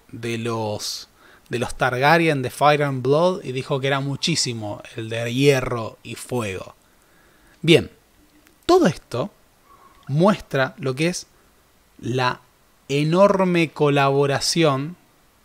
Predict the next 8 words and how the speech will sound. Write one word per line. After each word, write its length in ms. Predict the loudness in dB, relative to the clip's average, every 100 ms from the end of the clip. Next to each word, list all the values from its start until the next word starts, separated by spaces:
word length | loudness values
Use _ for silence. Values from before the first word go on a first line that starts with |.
| _ _ _ _ _ _ _ -16
la 180 | -8 -4
enorme 640 | 0 2 2 2 0 0 0
colaboración 1000 | -2 -2 -2 -4 -6 -6 0 0 0 -6 -12 _ _ _ _ _ _ _ _ _ _ _ _ -18
de 540 | -6 -2 0 -2 -4 _ _
el, 800 | -8 -8 -6 -8 -8 -10 -12 -16 -18 _ _ _ _ _ _ _
la 200 | -6 -4
élite 260 | -2 -4 -4
tradicional, 960 | -4 -4 -6 -6 0 4 6 4 0